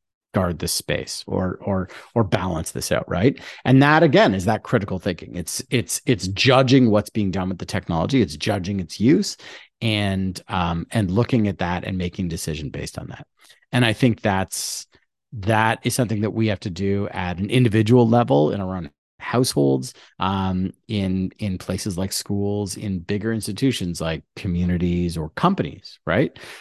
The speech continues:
Just, you know, for, for so long, we've just said, "Oh, what's the new technology? Okay, that's the thing. We have to, we have to move to this. We gotta be all in on this. We gotta invest in this. We don't wanna fall behind," versus stopping and taking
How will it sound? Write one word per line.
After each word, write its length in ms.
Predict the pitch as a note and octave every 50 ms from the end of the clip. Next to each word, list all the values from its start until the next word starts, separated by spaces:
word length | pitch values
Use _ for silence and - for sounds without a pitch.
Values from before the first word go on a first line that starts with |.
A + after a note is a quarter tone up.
| - - _ -
Just, 300 | - C#3+ D3 C3 - - - -
you 240 | C3+ C3+ - - C#3
know, 120 | B2 A2+ F#2+ - F#2+ A2 A#2+
for, 220 | - - C#3 B2
for 180 | - _ - C#3
so 180 | - - D#3 C#3
long, 280 | C3+ D3 D#3 D3 B2+
we've 120 | A#2 G#2+ F#2+
just 160 | G2+ G#2+ -
said, 160 | - A2+ G2 -
"Oh, 80 | D#3
what's 260 | C#3 A#2+ C#3 C3 - -
the 80 | D3
new 120 | C3 B2+ A#2
technology? 540 | - A#2+ A2 - G#2+ G#2+ G#2 G2 F#3+ F#3+ -
Okay, 240 | C#3+ C#3 - C#3 A#2+
that's 220 | G#2 - C3+ -
the 80 | D3+ -
thing. 200 | - A2 F#2+ F#2
We 100 | A#2+ B2+
have 240 | A2+ A2+ B2 A#2+ -
to, 280 | - A#2 G#2+ G2+ F#2+ F2+ _ _ _ _ _ _ _ _ _ _ -
we 100 | B2+ B2
have 180 | C#3 C#3+ C3+
to 100 | - C#3
move 260 | A2+ A2+ A2+ A2+ F#2+
to 100 | - -
this. 260 | E2+ D#2 C#2+ - - -
We 80 | - G2+
gotta 220 | F#2 A2 A2 A2+
be 240 | G2 G2+ G2+ G2 F#2+
all 280 | G2 F#2+ G2 F#2+ G2 G2
in 120 | G2 F2+
on 180 | F2+ F2 E2+ D#2+
this. 260 | D#2+ D#2 - - -
We 80 | F#2 F#2
gotta 160 | G#2 G2 G2+
invest 380 | F#2+ F2 D#2 G#2 F#2+ - -
in 80 | F#2+ F2+
this. 180 | F2+ F2 - -
We 80 | F2+
don't 100 | F#2 F#2+
wanna 180 | G2+ G2 E2+ E2+
fall 260 | - - F#2 E2+ D#2+
behind," 500 | D2+ D#2 - G#2 A2 A2 G#2 F#2+ F2 - _ - - - _ _ _ _
versus 300 | - G#2+ G2+ - - G2
stopping 480 | - - - A2 G2+ G2 - G#2+ G2 F#2
and 120 | F2 E2+
taking 580 | - - - G#2+ F#2+ - G2 F#2 F2+ F2+ E2+